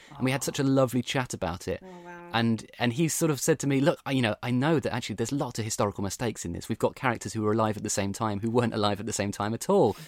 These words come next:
Speaker 2: <laughs>
Speaker 1: And it's like, "Yeah, it doesn't really matter, though. It just doesn't matter. It's just fun to have your kind of big names from history all in the same room together." So Blackadder is joyful because it knows what it wants to do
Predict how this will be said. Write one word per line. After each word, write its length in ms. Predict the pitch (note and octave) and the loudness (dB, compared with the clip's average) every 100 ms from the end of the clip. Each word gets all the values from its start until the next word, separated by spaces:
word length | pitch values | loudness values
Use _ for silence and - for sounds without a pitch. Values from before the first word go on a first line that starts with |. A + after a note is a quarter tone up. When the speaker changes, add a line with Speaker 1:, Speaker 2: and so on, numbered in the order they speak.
| - | -4
Speaker 2:
<laughs> 300 | A#3+ - A#3+ | -4 0 0
Speaker 1:
And 380 | C3 C3+ B2+ - - | 4 4 4 0 -6
it's 160 | C#3 D#3+ | -2 -2
like, 120 | G3 | 0
"Yeah, 100 | A#3 | 0
it 60 | |
doesn't 140 | B3 A3 | 2 2
really 120 | G3+ | 2
matter, 200 | G#3 G#3 | 0 0
though. 100 | B2+ | -2
It 180 | F#2 - | -4 -6
just 160 | F#3+ - | -4 0
doesn't 240 | G3 E3+ | 0 2
matter. 400 | E3+ E3+ A2 - - | 0 0 -4 -4 -6
It's 200 | - - | -6 -2
just 240 | F3 - | 0 -2
fun 540 | - - G2+ C3+ G2+ - | -10 0 2 4 0 -4
to 100 | F#2 | -6
have 320 | G#2+ G2 - - - - - - - | -2 -2 -4 -18 -20 -20 -20 -20 -4
your 320 | A2 G#2+ G#2 | 0 2 0
kind 180 | - G#2+ | -2 -4
of 140 | - | 0
big 220 | A#2 A2 | 0 2
names 320 | A#2 G#2+ A2 - | 2 2 0 -2
from 80 | |
history 400 | F#2+ G#2+ - F#2 | -4 -4 -2 0
all 140 | G2+ G#2+ | 0 0
in 100 | G#2 | -2
the 40 | |
same 300 | - F#2+ F#2 | -2 -2 0
room 220 | F#2+ F#2+ | -2 -2
together." 400 | - - E2 - - | -4 -8 -8 -10 -6
So 340 | - A#2+ A#2 - - _ - - _ _ - | 2 4 4 0 -18 _ -20 -20 _ _ -4
Blackadder 520 | D#3 F#3 D#3 C3 B2 | -2 0 0 2 2
is 160 | B2 G#2+ | 0 -4
joyful 640 | G#2 C3+ D3 C#3+ - F#2+ | 0 2 2 2 0 -2
because 360 | F#2+ G#2 - A2 | -2 -4 -4 -2
it 120 | A2+ | -2
knows 640 | A2 A2+ C3 C#3 A#2+ - - _ | -2 0 2 2 2 -2 -8 _
what 180 | G#2+ G#2+ | -2 -2
it 80 | G#2 | 0
wants 240 | G#2+ - | -2 -2
to 80 | F#2 | -4
do 360 | F#2 F2 E2+ | -4 -4 -4